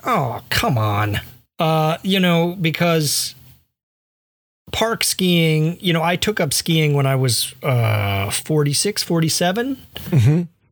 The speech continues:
Speaker 1: And, um, the idea of not just taking skiing up for me, but also then doing park stuff, uh, which I avoid when I ski,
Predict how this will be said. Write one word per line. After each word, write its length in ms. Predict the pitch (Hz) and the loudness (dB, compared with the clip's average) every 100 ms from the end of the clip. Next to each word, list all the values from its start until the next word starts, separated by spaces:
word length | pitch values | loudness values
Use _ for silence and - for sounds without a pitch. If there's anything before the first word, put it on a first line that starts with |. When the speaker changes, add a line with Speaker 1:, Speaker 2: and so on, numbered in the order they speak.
| _ _ _ _ _ _ _ _ - | _ _ _ _ _ _ _ _ -6
Speaker 1:
And, 520 | 160 156 151 151 139 | 0 2 2 4 2
um, 500 | 156 147 143 135 127 - - - _ _ _ - | 2 2 4 4 0 -4 -16 -20 _ _ _ -4
the 220 | 139 156 180 | 2 4 4
idea 320 | 196 214 226 | 2 2 2
of 60 | |
not 220 | 165 190 208 | 2 2 0
just 220 | 185 - | -2 0
taking 380 | 175 160 160 131 | 0 0 0 0
skiing 480 | - 175 170 151 | 0 2 2 4
up 180 | 127 113 | 2 -2
for 160 | - 139 | 0 2
me, 160 | 131 | 4
but 200 | 120 147 - | 2 0 -2
also 560 | 151 156 - 156 139 | 0 2 2 2 2
then 580 | 123 135 131 127 127 165 - - | 2 2 4 2 2 -2 -12 -4
doing 360 | 151 143 131 120 - | 0 2 2 0 -2
park 320 | 165 147 - | -2 0 -2
stuff, 640 | - 113 110 - - - _ - | -2 0 0 -2 -10 -18 _ -2
uh, 320 | 120 117 120 - - | 2 2 -2 -6 -2
which 220 | 151 180 | 0 2
I 100 | 160 | 2
avoid 600 | 147 139 160 139 123 107 - - _ _ - | 2 2 2 2 0 -4 -10 -20 _ _ -2
when 200 | 139 131 | 0 2
I 120 | 120 | 2
ski, 640 | 113 - 214 147 113 120 | 0 -2 0 0 -2 -6